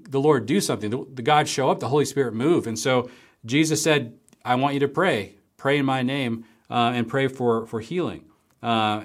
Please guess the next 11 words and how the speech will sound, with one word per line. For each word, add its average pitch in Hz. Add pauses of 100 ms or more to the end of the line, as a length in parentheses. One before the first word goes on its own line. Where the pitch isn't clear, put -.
(140)
s-, 117
and 131
so 131
if 127
you 131 (320)
get 151
into 165
a 143
situation 160
where 123
somebody 123